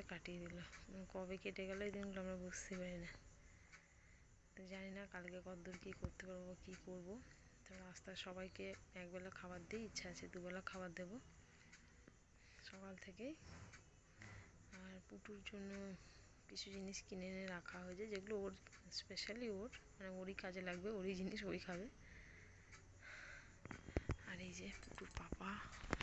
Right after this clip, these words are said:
সাজাচ্ছিল ঘরে, এগুলো লাইট জ্বললে রাত্রে বোঝা যাবে, এগুলো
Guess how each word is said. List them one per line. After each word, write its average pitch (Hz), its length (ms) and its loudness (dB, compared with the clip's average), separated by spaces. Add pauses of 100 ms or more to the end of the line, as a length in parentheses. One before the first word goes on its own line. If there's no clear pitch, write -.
(100)
সাজাচ্ছিল 190 800 0
ঘরে, 196 320 -4 (840)
এগুলো 233 380 -2 (160)
লাইট 226 300 -4
জ্বললে 262 280 0
রাত্রে 247 360 -2
বোঝা 226 260 -2
যাবে, 220 240 -2
এগুলো 226 240 -4